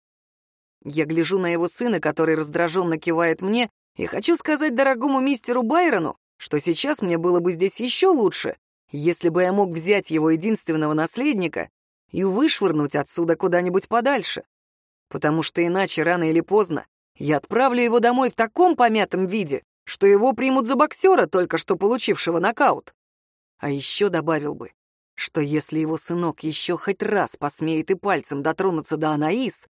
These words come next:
то им придётся оплачивать кончину любимого чада. Однако ничего из этого я, разумеется,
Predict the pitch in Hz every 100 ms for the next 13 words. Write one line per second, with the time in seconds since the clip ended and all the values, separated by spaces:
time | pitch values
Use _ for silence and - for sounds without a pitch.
0 | _ - 147 202 233 285 262 254 - 147
1 | 143 156 151 175 170 - 165 185 285 330
2 | 226 175 175 156 175 - 220 143 - _
3 | _ _ _ _ _ _ _ _ _ _
4 | - 190 330 330 311 269 269 269 240 277
5 | 302 220 185 170 156 165 277 330 - 294